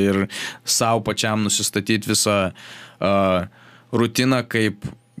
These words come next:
ir ką tu mok-, mokaisi. Tai man tas visą laiką buvo aktualu ir, ir man ir taip, taip ir iš-, iš-, išmokau. Šiaip tiesiog žmogus visą laiką, visą laiką, visą laiką turi mokytis.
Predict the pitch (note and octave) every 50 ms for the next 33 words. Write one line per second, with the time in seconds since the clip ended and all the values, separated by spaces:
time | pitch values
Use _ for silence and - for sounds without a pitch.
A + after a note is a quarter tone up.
0 | - _ _ _ _ _ _ _ _ _ _ _ - - - A#2 A2 G#2 - -
1 | A2 G#2+ G#2 G#2 G2+ F#2 G2 - G2+ G2+ G#2 G2+ F2+ - - - G2 A2 A2+ G#2
2 | F#2+ - D2+ C#2 - - - - G#2+ - - - - - G2 F#2+ F#2 F2+ F2 -
3 | - - - _ _ _ _ _ _ _ _ _ _ _ _ _ _ _ _ -
4 | - G#2+ G#2+ G#2+ G#2+ G#2 G#2 F#2+ G#2 - - A#2 A2 G2+ F2+ F#2+ F2+ - - -
5 | - E2+ F#2+ F2+ - - F#2 F#2 F#2 F2+ F2 - F2+ F2 F2 F2 E2 - - -
6 | - _ _ - - F#2+ F#2 G2+ G2+ G2 F#2+ F#2+ F2+ - - G2 F#2 F2+ F#2 F#2+
7 | G#2+ A#2 C3 C3+ C3+ B2+ B2 A#2 A2+ A#2 A2+ A2 G#2+ G#2+ F#2+ D#2 C#2+ C#2+ D2+ D#2+
8 | F#2 G2+ G2+ G#2 G#2+ G#2+ G#2+ G#2+ G#2 G#2 G#2 G#2 G2+ F#2+ F#2+ - - - _ -
9 | - - - - - - - - G#2+ G#2+ G2+ G2+ - A2+ G2+ - _ - B2 A2+
10 | - B2 A#2 A#2+ - - - - G#2 A#2 G#2+ A2 A2+ F2 G#2+ C3+ - - - -
11 | - E3+ E3 D#3 - - G#2+ G#2+ - D#3 D3+ - - A2+ - A#2 G#2 F#2 F#2+ A2
12 | A2+ A#2 G#2+ G2+ - G#2+ G2 - A2 A2 A#2+ A#2+ A#2 - - - - - - -
13 | G#2 - - G#2 G#2+ A#2 A2 - - F#2 F#2+ - - G2+ G#2 G#2 G#2 - - -
14 | - F#2+ F#2 F2+ F2 F2 E2+ E2+ - - - - - -